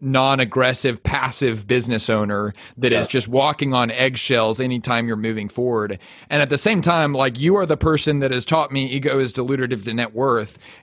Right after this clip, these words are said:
Speaker 1: And simultaneously, you're one of the most aggressive, forward-thinking entrepreneurs that I know, period.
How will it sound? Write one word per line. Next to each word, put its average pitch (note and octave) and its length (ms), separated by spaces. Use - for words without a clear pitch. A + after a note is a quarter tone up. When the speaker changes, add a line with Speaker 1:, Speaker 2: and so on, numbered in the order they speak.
Speaker 1:
And C#3 320
simultaneously, E3+ 1040
you're C3 180
one F#3 200
of D#3 100
the D3 80
most C#3+ 340
aggressive, C#3 960
forward-thinking D3 1120
entrepreneurs B2+ 640
that A#2+ 120
I A2 120
know, G2 340
period. F2+ 640